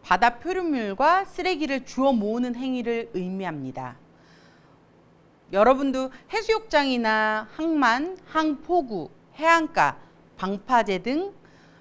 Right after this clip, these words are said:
바닷가에서 해양 쓰레기를 발견했을 때 꼭 수거해서 지정된 장소에 버려주세요. 비치코밍이 선택이 아닌 필수가 되는 그날까지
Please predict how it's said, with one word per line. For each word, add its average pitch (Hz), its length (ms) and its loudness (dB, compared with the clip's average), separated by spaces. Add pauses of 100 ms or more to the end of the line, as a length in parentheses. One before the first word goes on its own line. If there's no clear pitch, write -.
(120)
바닷가에서 285 1000 0
해양 359 420 0
쓰레기를 294 420 -6
발견했을 180 680 -8
때 214 420 -4 (600)
꼭 453 340 2 (680)
수거해서 262 920 0 (220)
지정된 285 680 2
장소에 170 440 -8
버려주세요. 143 840 -10 (220)
비치코밍이 339 760 2
선택이 415 520 2
아닌 220 480 4
필수가 381 480 4
되는 226 260 0
그날까지 175 800 0